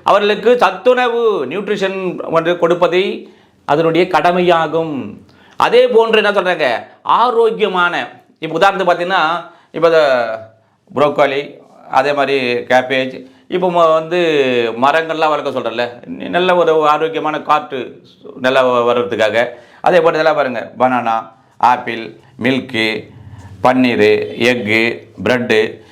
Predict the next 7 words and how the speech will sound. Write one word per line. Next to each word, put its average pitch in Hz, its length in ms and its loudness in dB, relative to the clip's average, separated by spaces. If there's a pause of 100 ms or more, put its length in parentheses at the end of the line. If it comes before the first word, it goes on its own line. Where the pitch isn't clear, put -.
(120)
இதெல்லாம் 240 580 2
இந்த 233 180 2
மாதிரியான 233 540 0
ஒரு 240 120 0
சத்தான 220 600 0
உணவு 196 340 -2
வகைகளை 170 600 -2